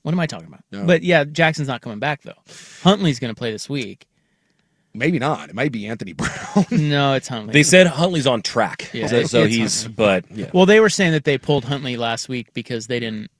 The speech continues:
Speaker 1: that game didn't matter to them.
Speaker 2: Well, he's not thr-, he hasn't thrown yet,
Speaker 1: He's
Speaker 2: so.
Speaker 1: hurt, but he, he'll play.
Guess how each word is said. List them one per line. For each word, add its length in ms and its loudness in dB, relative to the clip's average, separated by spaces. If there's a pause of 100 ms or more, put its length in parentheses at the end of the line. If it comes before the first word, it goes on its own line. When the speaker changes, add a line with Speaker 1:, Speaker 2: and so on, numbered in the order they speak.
(360)
Speaker 1:
that 180 2
game 220 -4
didn't 200 -8
matter 240 -8
to 100 -12
them. 240 -2
Speaker 2:
Well, 80 -10
he's 140 -8
not 180 0
thr-, 160 -6
he 140 4
hasn't 360 2
thrown 360 4
yet, 100 0
Speaker 1:
He's 180 6
Speaker 2:
so. 120 4
Speaker 1:
hurt, 340 2
but 240 0
he, 280 0
he'll 260 4
play. 220 -14